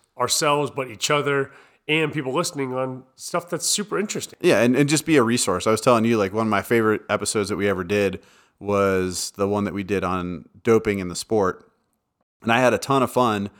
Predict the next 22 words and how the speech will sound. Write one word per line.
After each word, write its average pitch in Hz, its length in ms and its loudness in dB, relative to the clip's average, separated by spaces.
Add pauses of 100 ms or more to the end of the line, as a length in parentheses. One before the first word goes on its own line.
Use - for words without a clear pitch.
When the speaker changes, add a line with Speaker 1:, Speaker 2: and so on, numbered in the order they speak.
(440)
Speaker 2:
researching 127 560 2
it 110 140 0
and 117 160 0
then 113 240 2
building 113 460 2
a 101 40 -4
flow 104 380 2
to 101 140 -8
the 80 120 -2
episode. 87 580 -2 (460)
And, 95 560 -2
uh, - 120 -16 (200)
we're 123 140 2
just 120 160 -4
gonna 135 120 4
bring 113 180 2
more 104 200 0
of 107 60 0
that 98 180 2
in. 98 220 -2
And 113 120 -2
then 117 140 2